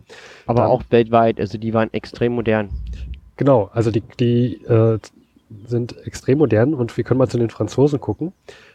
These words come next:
Speaker 2: Die, äh, kennst du da auch den Doppeldecker, der, einer der berühmtesten?
Speaker 1: Nee, den weiß ich nicht.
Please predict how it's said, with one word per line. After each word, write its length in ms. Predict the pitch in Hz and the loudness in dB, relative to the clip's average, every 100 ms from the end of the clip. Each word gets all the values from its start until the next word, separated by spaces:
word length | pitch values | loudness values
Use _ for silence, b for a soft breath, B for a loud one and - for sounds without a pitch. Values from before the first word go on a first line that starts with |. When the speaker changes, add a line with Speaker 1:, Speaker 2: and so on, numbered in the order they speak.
| _ - | _ -4
Speaker 2:
Die, 480 | 117 117 117 120 | 0 2 2 2
äh, 380 | 117 107 110 110 | 2 2 2 2
kennst 220 | 101 117 | 0 -2
du 40 | 127 | 0
da 120 | 110 | 0
auch 260 | 101 143 - | 2 -2 0
den 240 | 135 127 | 0 0
Doppeldecker, 540 | 139 147 127 127 143 | 0 0 0 0 0
der, 360 | 131 117 120 135 - | 2 0 0 -2 -4
einer 200 | 117 123 | -2 0
der 120 | 120 | 0
berühmtesten? 540 | 117 131 143 - 160 - _ - - | -2 -2 -4 -8 -12 -14 _ -8 0
Speaker 1:
Nee, 180 | 113 | 0
den 160 | 87 110 | 2 2
weiß 160 | 107 101 | 2 2
ich 80 | |
nicht. 180 | 110 156 | -2 -4